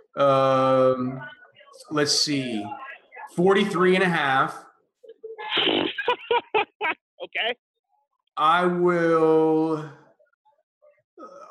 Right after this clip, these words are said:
Speaker 1: I like, give, give me a minute to, to, to, to think about that one. We'll probably make a prop bet out of that. Any other players who you just, who you love this week? Um,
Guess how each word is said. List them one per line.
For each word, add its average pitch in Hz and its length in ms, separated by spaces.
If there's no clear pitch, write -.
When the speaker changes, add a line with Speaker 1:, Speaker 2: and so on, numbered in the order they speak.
Speaker 1:
I 160 140
like, 170 500
give, 269 260
give 269 200
me 330 60
a 233 40
minute 185 260
to, 156 300
to, 160 440
to, 160 280
to 170 100
think 151 200
about 135 220
that 123 200
one. 123 180
We'll 165 100
probably 190 260
make 165 120
a 151 60
prop 131 300
bet 123 120
out 113 160
of 110 80
that. 110 320
Any 285 180
other 277 140
players 220 360
who 220 80
you 190 140
just, 185 220
who 196 220
you 165 300
love 170 340
this 180 240
week? 180 460
Um, 151 640